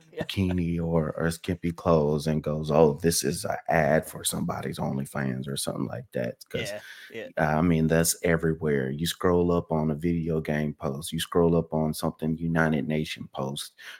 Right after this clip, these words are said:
Speaker 2: somebody's advertising for their OnlyFans. So, yeah, community notes have definitely <laughs> been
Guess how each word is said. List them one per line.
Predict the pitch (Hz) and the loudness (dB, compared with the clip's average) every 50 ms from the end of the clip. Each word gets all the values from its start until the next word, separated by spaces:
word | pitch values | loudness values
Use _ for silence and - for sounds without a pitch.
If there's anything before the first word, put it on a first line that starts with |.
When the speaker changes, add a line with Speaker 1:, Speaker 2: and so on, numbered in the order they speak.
| _ | _
Speaker 2:
somebody's | - - - 90 87 87 82 80 76 73 78 76 76 - - - _ | -8 -4 0 2 2 2 2 2 0 0 0 -2 -2 -2 -6 -8 _
advertising | 80 80 78 76 76 - - 73 71 71 71 71 - - | -2 0 0 0 -2 -4 -4 -6 -6 -6 -6 -8 -10 -8
for | - 76 73 | -4 -4 -2
their | 73 71 - | -2 -2 -4
OnlyFans. | - - - - 67 69 71 - - 69 - - - 64 67 - - | -4 -8 -10 -8 -8 -8 -10 -8 -8 -6 -6 -6 -8 -10 -12 -12 -10
So, | - - 64 65 - - - - - - - - - _ _ | -6 -4 -4 -4 -4 -6 -12 -18 -18 -16 -16 -16 -18 _ _
yeah, | 85 76 69 69 | 2 2 2 2
community | - 87 85 85 85 85 82 80 80 | 4 6 6 8 8 8 6 4 4
notes | 78 76 78 78 - | 2 2 0 -2 -4
have | 76 71 - | -6 -8 -2
definitely | - 78 80 80 - 80 73 71 71 71 71 76 - - - - - _ _ _ _ - - - - - _ - | -2 -2 -2 -2 -2 -4 -2 0 0 0 -2 -2 -6 -8 -16 -20 -20 _ _ _ _ -18 -18 -18 -18 -10 _ -4
<laughs> | 110 113 110 - | -4 -4 -4 -4
been | - - 76 80 82 | -2 0 2 2 2